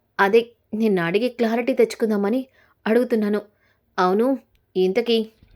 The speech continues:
ఏ, నా మెళ్ళో తాళి కట్టాలని తెగ ఆరాటపడుతున్నట్టున్నావు?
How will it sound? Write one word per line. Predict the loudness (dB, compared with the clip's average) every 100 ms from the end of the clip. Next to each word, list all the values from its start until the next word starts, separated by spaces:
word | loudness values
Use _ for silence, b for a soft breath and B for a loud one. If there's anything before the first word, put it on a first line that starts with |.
| _ _ _ _ _ _ _ -10
ఏ, | -10 -14 _ _
నా | 2 2
మెళ్ళో | 2 0
తాళి | 2 2 2
కట్టాలని | 0 2 0 0 -2 -6 _ _
తెగ | 2 2 2
ఆరాటపడుతున్నట్టున్నావు? | 2 2 2 0 2 2 2 2 2 2